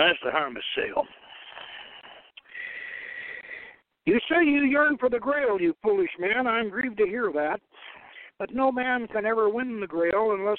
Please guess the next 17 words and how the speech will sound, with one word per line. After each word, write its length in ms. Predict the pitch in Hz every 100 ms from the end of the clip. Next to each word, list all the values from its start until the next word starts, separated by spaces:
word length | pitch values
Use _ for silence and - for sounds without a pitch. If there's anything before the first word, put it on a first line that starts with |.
| -
he 80 |
is 220 | 220 202 185
known 360 | 196 233 254 240
in 100 | 226
heaven, 480 | 208 240 170 - - _ _ - - - -
and 200 | 208 214
he 180 | 226 240
is, 340 | 226 208 185 196
and 120 | 196
he 80 | 190
be 180 | 208 208 -
called 360 | 240 254 233
by 200 | 208 214
name 400 | 208 247 247 240 -
to 140 | 320
the 100 | 285
Grail. 400 | - 143 - -